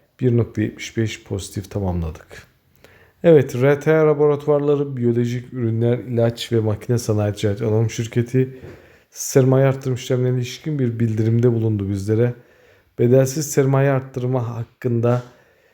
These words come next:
güncelleme, düzeltme ya da ertelenmiş bir açıklama değil. Şirket yüz milyonluk sermayesini yüzde dört yüz oranında bedelsiz arttırarak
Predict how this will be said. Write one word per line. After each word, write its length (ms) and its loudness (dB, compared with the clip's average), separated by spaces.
güncelleme, 680 4
düzeltme 420 -2
ya 80 -2
da 80 2
ertelenmiş 580 -4
bir 40 -2
açıklama 500 -2
değil. 200 2
Şirket 600 -4
yüz 200 0
milyonluk 500 2
sermayesini 720 -2
yüzde 280 -2
dört 240 2
yüz 100 -12
oranında 440 -2
bedelsiz 420 -4
arttırarak 680 -2